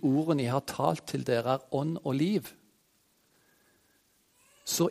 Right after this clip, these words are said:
er det noe vi også kan tre inn i, som vi kan ta del i. Gud har nok Hellig Ånd for oss alle.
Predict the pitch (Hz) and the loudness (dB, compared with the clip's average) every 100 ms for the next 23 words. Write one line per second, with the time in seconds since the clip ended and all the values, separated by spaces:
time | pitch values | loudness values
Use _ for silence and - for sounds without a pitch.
0 | - 160 175 165 156 151 117 135 131 143 | 4 4 6 6 4 4 2 0 0 0
1 | 147 131 135 - 123 135 - 143 139 123 | 2 0 -2 -6 -6 -4 -2 -2 -2 -4
2 | 165 180 104 - _ _ _ _ _ _ | -2 -4 -6 -18 _ _ _ _ _ _
3 | _ _ _ _ _ _ _ _ _ _ | _ _ _ _ _ _ _ _ _ _
4 | _ _ _ _ _ _ _ _ _ - | _ _ _ _ _ _ _ _ _ 0
5 | - 139 143 156 151 151 131 120 - 127 | 2 4 4 2 0 -2 -2 -2 4 6
6 | 151 185 - 170 101 - - _ _ _ | 6 4 0 0 -2 -8 -20 _ _ _
7 | _ _ _ _ _ _ _ _ _ _ | _ _ _ _ _ _ _ _ _ _
8 | _ _ - - _ _ - 180 233 247 | _ _ -20 -20 _ _ 0 4 4 2
9 | - 165 175 - - 165 139 143 147 160 | 2 4 4 0 -2 2 4 4 2 0
10 | 151 - 139 - - - 117 98 | -4 -4 -2 -2 -2 2 2 0